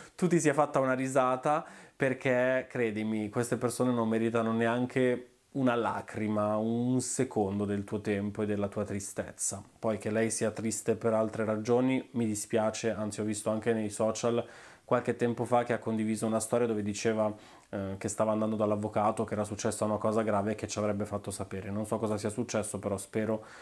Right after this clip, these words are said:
nulla di irreparabile, ecco. Detto questo, un grandissimo abbraccio ad Arienne, che veramente porta così tanta positività e simpatia qua sui social che... Che come fai ad insultarla? Non lo so ragazzi, ma tanto insultano tutti questi haters.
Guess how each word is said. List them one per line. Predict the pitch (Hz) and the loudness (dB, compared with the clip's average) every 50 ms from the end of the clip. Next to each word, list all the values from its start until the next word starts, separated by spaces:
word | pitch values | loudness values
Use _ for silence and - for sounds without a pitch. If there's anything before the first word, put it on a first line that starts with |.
| - - - - - - | -20 -20 -20 -20 -10 -6
nulla | - 135 139 143 139 131 131 127 | -2 2 4 4 6 6 6 4
di | 127 123 127 123 120 127 - 131 | 4 4 4 4 4 4 4 4
irreparabile, | 127 123 113 117 117 - 110 107 98 92 92 95 104 110 104 104 95 78 - | 2 4 4 2 2 2 2 2 2 0 0 0 -2 -2 -2 -2 -2 -4 -6
ecco. | - - - - - 117 110 104 - - | -8 -12 -12 -4 -2 -2 -2 -2 -6 -12
Detto | _ - 120 143 147 143 - 165 | _ -2 0 0 2 2 0 2
questo, | - 170 156 151 147 147 - - - - 165 165 165 165 - | 4 4 4 4 4 0 -2 0 2 4 6 6 6 4 4
un | 123 | 4
grandissimo | 131 131 127 127 135 147 147 147 - 143 135 | 4 4 4 4 4 2 2 2 2 4 4
abbraccio | 131 131 135 139 139 - 160 | 4 6 4 4 2 0 -2
ad | 143 147 | -2 0
Arienne, | 123 156 160 156 151 151 156 160 156 | 2 4 4 6 6 4 4 2 2
che | - 143 | 2 4
veramente | 123 123 117 117 117 120 120 117 113 113 123 117 | 4 4 4 4 2 2 0 0 0 0 0 0
porta | - 120 117 120 - - 110 | 2 0 0 2 0 0 0
così | 113 120 113 120 | 2 0 0 2
tanta | 117 123 127 127 143 135 | 2 2 2 2 0 0
positività | 123 127 113 113 110 - 117 113 117 113 110 117 117 | 0 0 -2 -2 -4 -4 -2 0 0 2 4 4 2
e | 117 | 2
simpatia | 110 - - 117 101 117 110 - - 117 110 | 0 -2 -4 -2 -2 -2 -2 0 2 2 2
qua | 104 - 117 | 2 2 -2
sui | 110 - - 123 120 | -2 0 0 0 2
social | - 120 104 104 104 - 117 110 110 107 | 2 2 2 2 0 0 0 -2 -2 -2
che... | - - 107 104 101 98 98 95 95 92 92 | -2 0 0 0 2 0 -2 -2 -4 -4 -4
Che | 92 165 | 0 2
come | 233 233 269 | 2 2 4
fai | 262 320 277 269 220 | 4 4 4 4 4
ad | 147 139 | 4 4
insultarla? | 135 135 - - 127 123 - 135 127 113 104 98 98 104 101 98 98 101 | 2 0 -2 -2 0 4 4 4 4 4 2 0 2 2 2 2 2 0
Non | 110 147 175 175 151 | 0 2 2 2 2
lo | 131 | 2
so | - - 117 110 | 2 2 2 2
ragazzi, | 107 110 104 104 101 98 - - | 2 0 -2 -4 -4 -6 -4 -4
ma | 123 120 | -2 0
tanto | 123 143 135 123 | 0 0 0 0
insultano | 117 113 104 - 123 110 - 117 113 113 107 | -2 -4 -2 -2 -2 0 0 0 0 0 -2
tutti | - 123 120 120 - - 107 104 101 98 98 95 | -4 -6 -6 -6 -4 -4 -2 -2 -2 -4 -4 -4
questi | 98 107 101 - - 113 104 - | -6 -6 -8 -6 -8 -8 -6 -4
haters. | - 113 107 104 101 101 92 92 92 92 - 104 | -2 -2 -2 -2 -4 -6 -6 -6 -6 -8 -10 -10